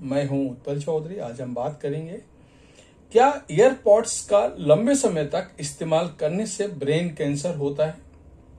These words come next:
तो आइए शुरू करते हैं आज का वीडियो, लेकिन उससे पहले बोलना चाहूंगा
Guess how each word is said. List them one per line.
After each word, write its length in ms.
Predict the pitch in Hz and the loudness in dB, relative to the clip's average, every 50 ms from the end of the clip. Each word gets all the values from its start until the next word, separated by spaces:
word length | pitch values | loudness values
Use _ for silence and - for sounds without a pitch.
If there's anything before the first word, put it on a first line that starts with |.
| - - - - - - - - - _ - - _ _ - - - _ - - - - - - - - - - _ - - _ - | -20 -20 -20 -20 -20 -20 -20 -20 -20 _ -20 -20 _ _ -20 -20 -20 _ -20 -20 -20 -20 -20 -20 -20 -20 -20 -20 _ -20 -20 _ -12
तो 80 | 131 | -12
आइए 160 | 120 120 127 127 | -10 -10 -12 -14
शुरू 260 | - - 202 202 202 | -12 -10 -10 -8 -6
करते 240 | - 185 180 - 190 | -6 -6 -6 -6 -6
हैं 60 | 175 | -6
आज 160 | 170 175 - | -6 -8 -8
का 120 | - 175 | -8 -10
वीडियो, 240 | 170 170 165 214 269 | -10 -8 -8 -8 -6
लेकिन 280 | 277 240 143 143 139 131 | -6 -6 -6 -6 -6 -8
उससे 200 | 127 - - 127 | -8 -10 -12 -10
पहले 140 | 127 123 120 | -10 -10 -10
बोलना 300 | 117 120 127 131 151 170 | -10 -10 -8 -6 -6 -6
चाहूंगा 400 | 151 - 175 180 180 185 196 | -4 -6 -6 -4 -4 -4 -4